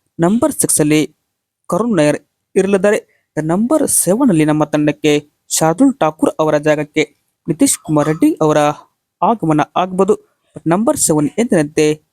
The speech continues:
ಜಡೇಜಾ ಬಂದರೆ, ನಂಬರ್ ಏಟ್ ಪ್ರಸಿದ್ಧ ಕೃಷ್ಣ,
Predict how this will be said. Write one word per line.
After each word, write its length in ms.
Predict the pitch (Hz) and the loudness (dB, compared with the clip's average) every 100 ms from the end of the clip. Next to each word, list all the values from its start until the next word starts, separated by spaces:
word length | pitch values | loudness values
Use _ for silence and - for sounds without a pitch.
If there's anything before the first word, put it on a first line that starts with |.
| _ _ - | _ _ -10
ಜಡೇಜಾ 320 | 143 233 240 151 | -2 -2 0 -2
ಬಂದರೆ, 380 | 147 151 151 - - | 0 0 0 -2 -6
ನಂಬರ್ 300 | 175 208 294 - | -2 2 0 0
ಏಟ್ 160 | 151 _ | -4 _
ಪ್ರಸಿದ್ಧ 280 | - - 180 | -8 -4 -6
ಕೃಷ್ಣ, 300 | - 196 202 | -4 -4 0